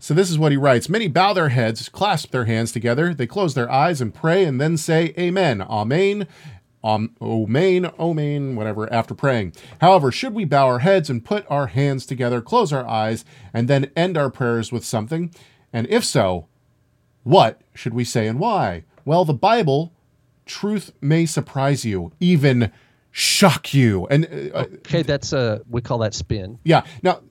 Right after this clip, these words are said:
Speaker 1: here's the thing about this writer. For our listening audience, and for, for, for the people who maybe are in the chat room or listen to us a lot,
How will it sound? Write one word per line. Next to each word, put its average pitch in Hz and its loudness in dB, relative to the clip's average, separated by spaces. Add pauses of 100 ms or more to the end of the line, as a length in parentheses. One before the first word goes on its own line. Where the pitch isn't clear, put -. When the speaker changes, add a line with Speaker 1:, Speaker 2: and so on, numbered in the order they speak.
(140)
Speaker 1:
here's 311 -4
the 190 0
thing 131 0
about 123 -2
this 123 -4
writer. 110 -4 (1300)
For 247 0
our 240 4
listening 165 0
audience, 113 0
and 196 -4
for, 202 -10
for, 208 -10
for 240 -10
the 220 -8
people 208 -4
who 147 0 (280)
maybe 139 0
are 123 2
in 139 -2
the 117 -4
chat 147 0
room 139 -2
or 120 0
listen 139 -2
to 135 -4
us 117 -4
a 113 -6
lot, 98 -8